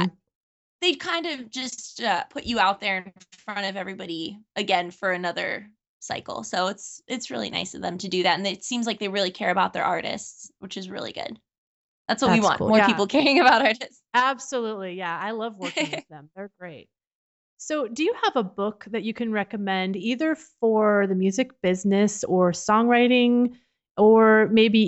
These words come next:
Speaker 1: even, like, personal development that has really helped you?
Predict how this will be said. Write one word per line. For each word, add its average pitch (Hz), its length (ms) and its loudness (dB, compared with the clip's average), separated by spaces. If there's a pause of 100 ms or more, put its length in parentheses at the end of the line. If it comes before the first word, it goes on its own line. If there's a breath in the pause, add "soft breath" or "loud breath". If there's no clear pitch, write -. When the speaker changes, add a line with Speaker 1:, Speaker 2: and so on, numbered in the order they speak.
Speaker 1:
even, 208 260 6
like, 190 300 2
personal 208 400 2
development 165 720 2
that 165 180 2
has 185 260 -2
really 180 220 4
helped - 380 -4
you? 143 260 -8